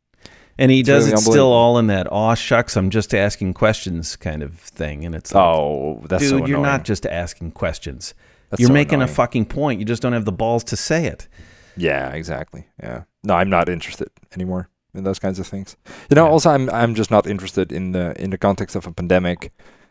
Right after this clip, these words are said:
Speaker 2: to listen to two people just, you know, sometimes with these people that he invites. You know, I, I, I've tried to give it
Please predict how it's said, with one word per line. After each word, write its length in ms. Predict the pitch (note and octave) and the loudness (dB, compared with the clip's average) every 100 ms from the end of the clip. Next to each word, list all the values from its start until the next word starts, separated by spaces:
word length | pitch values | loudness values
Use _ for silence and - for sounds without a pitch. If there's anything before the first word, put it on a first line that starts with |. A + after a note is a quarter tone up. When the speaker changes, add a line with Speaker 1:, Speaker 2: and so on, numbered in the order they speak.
| _ - | _ -8
Speaker 2:
to 100 | G#2+ | -2
listen 320 | G#2+ - G#2 | -2 -4 -8
to 140 | - | -10
two 200 | F#2 A2 | -4 -4
people 640 | F#2+ G#2 F2+ F#2+ F#2 F2+ F2+ | -2 -4 -2 -2 0 0 -4
just, 400 | F2+ F2+ E2+ - - | -2 -2 -2 -8 -2
you 100 | B2 | 2
know, 240 | G2 F2 - | 4 2 -2
sometimes 640 | - F2+ F2+ F2+ F2+ - | -8 -2 -2 -2 -6 -10
with 140 | E2+ | -16
these 160 | - E2 | -14 -10
people 320 | F#2 E2+ E2+ | -8 -6 -6
that 140 | E2 D#2+ | -4 -6
he 80 | E2 | -6
invites. 480 | D#2 D#2 D#2 - _ | -4 -2 -2 -8 _
You 80 | C#3 | 2
know, 80 | E3+ | 2
I, 200 | B2+ C3+ - | 0 -8 -10
I, 140 | - - - | -14 -12 -10
I've 140 | B2+ | 0
tried 240 | - F#3 | 2 2
to 60 | C#3 | 2
give 240 | A2+ G2+ | 0 0
it 80 | G2 | -2